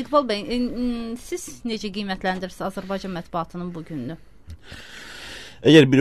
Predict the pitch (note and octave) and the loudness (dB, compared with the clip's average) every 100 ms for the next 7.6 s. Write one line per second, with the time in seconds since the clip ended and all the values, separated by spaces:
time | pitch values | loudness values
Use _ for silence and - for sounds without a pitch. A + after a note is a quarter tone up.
0 | B2+ - A2 G2 A2+ F#2+ - G2+ F2+ F2+ | 8 10 8 10 8 8 4 4 4 2
1 | F#2+ F2 F#2 - E2+ D#2 - E2+ D#2 C#2+ | 2 4 4 2 0 -2 0 4 4 6
2 | D2+ D#2 D#2 D2 D2+ C#2+ D2 C2+ D2 C2+ | 6 6 6 6 6 6 4 2 0 0
3 | - C2+ B1+ C2+ A#1 G1+ - G1+ - - | 2 4 4 -2 -6 -8 -8 -8 -8 -10
4 | - - E2+ - D2 C#2+ - C2+ C#2+ - | -12 -6 -4 -4 -4 -4 -2 0 -2 -2
5 | D2 D2 - - D2 C2+ C#2 C#2 - C#2 | -2 -2 -4 -2 0 2 2 0 -2 0
6 | C2+ - C2 B1+ C2+ - C2+ C2 C2 C2 | 0 0 0 2 2 0 -4 -2 -2 -2
7 | C2 B1+ B1 B1 B1 | -2 -4 -4 -2 2